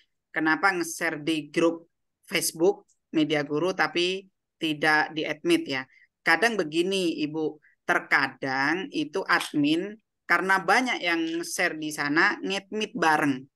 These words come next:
Jadi di-admit semua, sehingga kita terkadang ada di paling bawah. Nah, padahal sebe-, a-, jadi tidak muncul di awal, akhirnya munculnya di paling bawah gitu ya. Itu yang pertama. Yang kedua, terkadang karena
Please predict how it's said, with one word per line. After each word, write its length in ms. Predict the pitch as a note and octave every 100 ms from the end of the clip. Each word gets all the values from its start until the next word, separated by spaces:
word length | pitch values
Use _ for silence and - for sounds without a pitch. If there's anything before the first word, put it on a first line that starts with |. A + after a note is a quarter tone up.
| _ _ _ D#3+
Jadi 240 | E3 G#3
di-admit 640 | F#3+ G3 F#3+ - G3 F#3+
semua, 560 | G3 F3+ D#3 D#3 F#3+ A#3 - _ _
sehingga 400 | - F3 F#3 A3 A3
kita 400 | F#3+ F#3 A#3 A#3+
terkadang 400 | G3+ F#3+ F#3+ A#3
ada 240 | G3 F#3
di 160 | G3 F#3+
paling 320 | F#3 F3+ F3+
bawah. 320 | E3+ E3 D3 C3+ _ _ _ _ _ _ D3
Nah, 160 | C#3
padahal 560 | D3 D3+ F3 G#3 - - _
sebe-, 320 | - F3 F#3
a-, 560 | - - - G3 G3
jadi 320 | G3 G3+ C#4+ C#4+
tidak 240 | B3+ A#3 A3
muncul 240 | A3 A3
di 80 | G#3
awal, 400 | A#3 C4+ A3+ G#3
akhirnya 480 | G#3 G#3 G3+ F3 E3+
munculnya 480 | D#3+ D3+ D#3 F#3+ G3+
di 80 |
paling 320 | E3 D#3+ D#3+ D#3
bawah 320 | E3+ F3 D#3 C#3+
gitu 240 | C#3+ C#3
ya. 160 | C#3 C3+ - - -
Itu 80 | E3+
yang 160 | F3
pertama. 400 | E3+ E3 D#3+ D#3+
Yang 320 | E3 E3+ F3+
kedua, 480 | F3+ A#3 G3 F3 F#3+ - _ _
terkadang 560 | E3+ E3 D#3 D#3 G#3+ G3
karena 560 | E3+ E3+ E3+ E3 E3